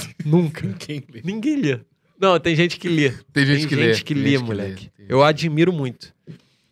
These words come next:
Speaker 1: Eu nunca leio nada.
Speaker 2: Eu só aceito.
Speaker 1: Eu vou no, na, na, na tentativa e erro.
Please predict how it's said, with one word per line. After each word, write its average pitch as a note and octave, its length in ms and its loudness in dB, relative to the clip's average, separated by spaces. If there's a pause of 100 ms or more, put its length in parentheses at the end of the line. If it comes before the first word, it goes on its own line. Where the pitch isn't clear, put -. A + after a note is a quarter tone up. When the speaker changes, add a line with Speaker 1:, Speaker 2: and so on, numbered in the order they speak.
(100)
Speaker 1:
Eu B2+ 120 -4
nunca F3 200 0
leio F3 220 4
nada. A#2+ 320 -2
Speaker 2:
Eu G#2+ 100 -6
só G#2 260 -4
aceito. A2+ 580 -6
Speaker 1:
Eu B2+ 80 2
vou C3+ 240 2
no, G3 180 4
na, E3+ 260 0
na, D3 240 -2 (240)
na C3 200 -4
tentativa D#3+ 560 -4
e F#3+ 140 2
erro. D#3 300 6